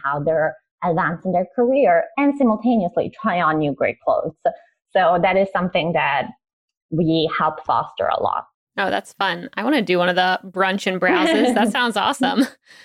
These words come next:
Speaker 2: So were
Speaker 1: Yeah.
Speaker 2: you doing pop-up shops, or how were people, were they browsing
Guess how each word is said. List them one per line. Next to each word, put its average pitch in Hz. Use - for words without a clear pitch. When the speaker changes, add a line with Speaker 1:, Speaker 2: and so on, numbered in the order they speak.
Speaker 2:
So 247
were 247
Speaker 1:
Yeah. 247
Speaker 2:
you 254
doing 240
pop-up 285
shops, -
or 190
how 214
were 208
people, 190
were 190
they 190
browsing 190